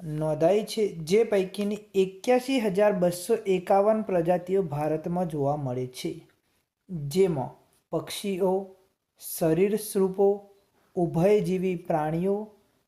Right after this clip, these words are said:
સસ્તન પ્રાણીઓ, મત્સ્યજાતો તેમજ કીટકો વગેરે જોવા મળે છે. દોસ્તો, આખા વિશ્વની અંદર જોઈએ તો પંદર લાખ પ્રજાતિઓ છે.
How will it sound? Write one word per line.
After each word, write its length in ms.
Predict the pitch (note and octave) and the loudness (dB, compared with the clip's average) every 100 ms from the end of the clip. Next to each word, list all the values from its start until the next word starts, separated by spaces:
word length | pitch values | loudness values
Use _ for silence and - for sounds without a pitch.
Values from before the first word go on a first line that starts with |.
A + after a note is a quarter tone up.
| _ | _
સસ્તન 720 | - - F#3+ F#3+ - A3 A3 | -4 0 0 -2 -2 0 2
પ્રાણીઓ, 640 | G#3 G#3 G#3 G#3 G#3 G#3+ G#3 _ _ _ _ | 2 2 2 0 -2 -2 -10 _ _ _ _
મત્સ્યજાતો 1160 | E3 E3 C4 - - A3 F#3+ G3+ G3+ G#3 G#3+ G#3+ _ _ _ _ | -2 0 0 -2 -2 0 2 2 2 -2 -4 -8 _ _ _ _
તેમજ 420 | B3 A#3 E3 C#3+ E3+ _ _ _ - | 0 2 2 -2 -8 _ _ _ -4
કીટકો 720 | G#3 G3+ A#3+ A#3 A3+ A3+ A3+ _ _ | -2 2 2 4 2 2 -4 _ _
વગેરે 720 | E3 D#3 F3+ G3+ G#3 G#3+ G#3+ - | -4 0 2 4 4 4 2 -2
જોવા 360 | D#3+ E3 E3 F3 | -2 2 4 4
મળે 300 | D3+ C3 C3 | 0 -2 -4
છે. 200 | - C#3 - _ - _ E3 | -6 -16 -20 _ -20 _ -6
દોસ્તો, 420 | E3 E3 F#3+ G3 - _ - _ _ _ _ _ _ _ _ | -6 -2 -4 -6 -12 _ -20 _ _ _ _ _ _ _ _
આખા 220 | E3+ E3+ G3+ | -6 0 0
વિશ્વની 500 | F3 E3 A3+ A#3 A#3 | 0 -2 -4 -2 -2
અંદર 240 | A3 A3 | 0 0
જોઈએ 300 | G3 A#3 B3 | 2 2 0
તો 120 | G#3 | -2
પંદર 460 | G3+ F#3+ E3+ F#3 A#3 | 0 0 2 4 4
લાખ 360 | F3 G#3 A#3 | 4 4 2
પ્રજાતિઓ 500 | - F#3 E3+ E3 E3 | 0 2 2 2 0
છે. 360 | D#3+ F#3+ A3+ C#4+ | 0 -2 -2 -4